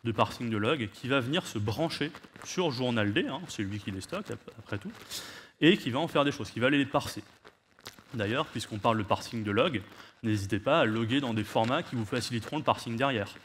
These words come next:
Par exemple, loguer en json. Derrière, ça vous facilitera le parsing, plutôt que d'avoir des,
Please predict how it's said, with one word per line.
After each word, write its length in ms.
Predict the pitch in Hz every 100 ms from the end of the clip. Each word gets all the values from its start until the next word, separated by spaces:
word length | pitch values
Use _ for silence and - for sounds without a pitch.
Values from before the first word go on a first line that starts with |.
| - _ _ -
Par 200 | 95 98
exemple, 340 | 104 143 123
loguer 180 | 110 113
en 160 | 117
json. 300 | 117 135 107 95 - - _ _ _ _ _ _ - - -
Derrière, 340 | 101 117 147
ça 80 | 117
vous 60 |
facilitera 400 | 101 101 117 -
le 80 | 117
parsing, 360 | 123 120 104 92 - -
plutôt 140 | 117
que 60 | 101
d'avoir 320 | 98 110 107
des, 160 | 98